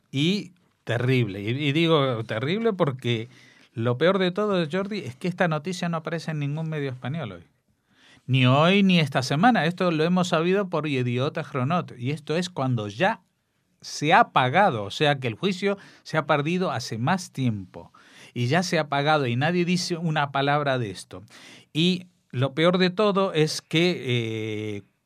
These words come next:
cuando se miente a sabiendas, cuando el Ministerio de Exteriores dice que tienen que, eh, que, mm,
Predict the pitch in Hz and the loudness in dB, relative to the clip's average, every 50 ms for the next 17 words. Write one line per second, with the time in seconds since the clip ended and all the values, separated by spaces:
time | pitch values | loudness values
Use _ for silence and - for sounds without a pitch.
0 | _ _ - 110 110 110 113 117 113 113 113 107 101 - - - 117 113 117 127 | _ _ -12 -10 -8 -6 -4 -4 -4 -2 -4 -4 -4 -4 -4 -2 -2 -2 0 2
1 | 165 196 202 185 175 147 120 - 113 98 92 - _ _ _ _ _ _ _ _ | 2 2 2 2 0 0 -2 -8 -10 -12 -12 -16 _ _ _ _ _ _ _ _
2 | _ _ _ _ _ - - - - - 117 117 135 160 170 151 127 123 113 104 | _ _ _ _ _ -10 -8 -6 -2 -2 -2 0 0 2 2 2 2 0 -2 -4
3 | 98 98 107 - - - - - _ _ _ _ _ _ _ _ _ _ _ _ | -8 -10 -12 -14 -16 -18 -20 -20 _ _ _ _ _ _ _ _ _ _ _ _
4 | - - _ - - 113 117 110 113 113 117 113 117 117 - - 170 165 175 175 | -20 -20 _ -4 -4 -2 -2 -2 -2 -2 -2 -2 -2 -2 -2 -2 0 0 2 0
5 | 156 123 - - 131 127 143 165 170 170 160 139 123 147 143 139 - 147 139 131 | 0 -2 -4 -4 -4 -2 0 0 0 2 0 0 0 0 -2 -2 -4 -6 -8 -8
6 | 127 - 131 123 123 127 - 143 151 151 156 151 147 143 143 143 147 139 127 127 | -8 -6 -6 -6 -6 -4 -6 -4 -4 -2 -4 -2 -4 -4 -4 -4 -6 -4 0 2
7 | 123 127 120 117 120 117 117 113 113 113 113 113 113 104 - _ - 107 107 107 | 2 2 2 0 -2 -2 -4 -4 -4 -4 -6 -6 -8 -10 -12 _ -12 -12 -10 -10
8 | 104 101 104 104 101 101 98 | -10 -10 -12 -10 -10 -12 -12